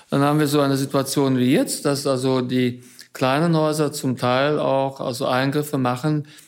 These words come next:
wo sich selbst die behandelnden Ärzte zum Teil sehr unwohl fühlen. Und das ist ja auch kein System. Also wenn ich eine Pauschale abrechne,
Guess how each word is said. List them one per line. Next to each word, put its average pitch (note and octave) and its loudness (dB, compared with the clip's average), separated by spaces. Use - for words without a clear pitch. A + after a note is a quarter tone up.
wo C3 2
sich B2+ 0
selbst C3 0
die C#3+ 2
behandelnden A#2+ 0
Ärzte - -4
zum B2+ -4
Teil A2+ 0
sehr A#2 -2
unwohl A#2 -6
fühlen. - -12
Und D3+ 0
das C3 0
ist F#3 0
ja C#3 2
auch B2+ -4
kein C3+ 0
System. B2 0
Also A2+ 0
wenn B2+ 2
ich B2 -4
eine B2 0
Pauschale B2+ -2
abrechne, D3+ -2